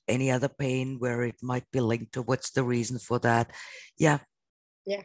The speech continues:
Speaker 1: Just be open.
Speaker 2: Yeah. Awesome. Good. So that, again, that's available. Uh, both packages are available at alara dot A T forward slash show forward slash Martina nine. And, um, the twenty-four hour special, again, is available for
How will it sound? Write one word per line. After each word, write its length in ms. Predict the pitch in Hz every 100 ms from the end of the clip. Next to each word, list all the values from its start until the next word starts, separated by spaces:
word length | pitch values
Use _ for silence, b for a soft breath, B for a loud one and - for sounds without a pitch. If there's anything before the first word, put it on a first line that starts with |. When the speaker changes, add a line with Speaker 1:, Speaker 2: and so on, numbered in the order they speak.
| -
Speaker 1:
Just 320 | 139 135 -
be 180 | 143 131
open. 440 | 120 - 110 101 98 _ _ _ _ _
Speaker 2:
Yeah. 180 | 180 165 - _ _ 165
Awesome. 360 | 156 - 220 - _ _
Good. 280 | - 480 370
So 120 | -
that, 220 | 226 240 226
again, 280 | 240 233
that's 260 | 220 220 214
available. 640 | 226 214 208 208 254 320 b b b b -
Uh, 360 | 214 208 196
both 280 | 196 214 233
packages 380 | 214 208 214 208
are 160 | 220
available 400 | 208 202 202 208
at 160 | 208 202
alara 320 | 196 202 202
dot 200 | 208 208 214
A 140 | 208
T 200 | 202 214
forward 280 | 196 202 196
slash 280 | 202 196 -
show 300 | 269 247 247
forward 300 | 240 208 196
slash 320 | 208 196 -
Martina 520 | 214 214 226 214 208
nine. 480 | 196 185 180 208 339 392 - _ b b b b _
And, 600 | - 220 214 214 214 214 202
um, 420 | 233 220 208 208
the 100 | 214
twenty-four 380 | 226 226 226 220
hour 180 | 214
special, 500 | 220 - 196 - 220
again, 440 | 240 214 208 208 220
is 220 | 208 196
available 600 | 196 202 196 196 214 220
for 420 | - 202 185 180